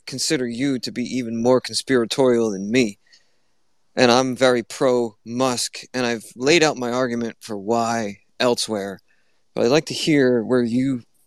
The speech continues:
fall on Musk. You seem to, like, bridge the gap. From what I understand from what I've heard from you say, is that you actually seem to have some faith in him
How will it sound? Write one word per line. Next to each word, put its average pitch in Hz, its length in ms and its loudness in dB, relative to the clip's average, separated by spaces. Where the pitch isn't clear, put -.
fall 127 380 6
on 104 200 -8
Musk. 104 440 -6
You 151 200 -2
seem 196 300 2
to, 135 200 4
like, 107 320 0
bridge 151 240 6
the 104 80 -10
gap. 127 420 4
From 131 120 -2
what 135 120 6
I 170 180 10
understand 143 500 2
from 123 120 -8
what 123 100 -4
I've 117 120 -8
heard 123 200 -2
from 113 160 -10
you 110 140 -6
say, 110 380 -2
is 117 140 -4
that 123 200 2
you 143 480 2
actually 135 420 2
seem 196 260 2
to 151 80 4
have 131 220 2
some - 160 -8
faith 170 340 4
in 117 100 -2
him 107 340 -6